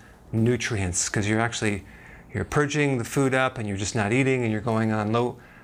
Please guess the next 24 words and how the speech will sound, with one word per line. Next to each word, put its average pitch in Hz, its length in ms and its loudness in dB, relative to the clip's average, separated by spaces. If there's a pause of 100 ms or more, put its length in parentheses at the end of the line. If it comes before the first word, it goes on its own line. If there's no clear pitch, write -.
(200)
calorie 135 440 2
diets, 127 480 0
but - 320 -4
specifically 185 840 2
you 143 320 2
are 131 220 2
avoiding 117 680 0 (460)
fat - 720 -2
in 123 200 2
the 110 60 2
diet 113 380 0
usually, 127 640 2 (120)
okay? 120 280 -2 (520)
That's 131 200 2
usually 147 180 4
what 131 100 0
happens. 107 340 -2
So 127 240 2 (240)
then 143 120 4
there's 151 160 2
damage 127 360 0
to 123 100 -2
the 101 100 0
stomach. 151 680 2